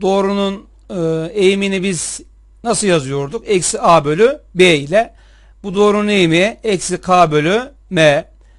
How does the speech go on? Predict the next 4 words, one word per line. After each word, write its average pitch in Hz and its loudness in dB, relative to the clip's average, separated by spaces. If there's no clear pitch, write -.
çarpı 202 2
bunun 190 -6
eğimi 202 0
ne? 175 4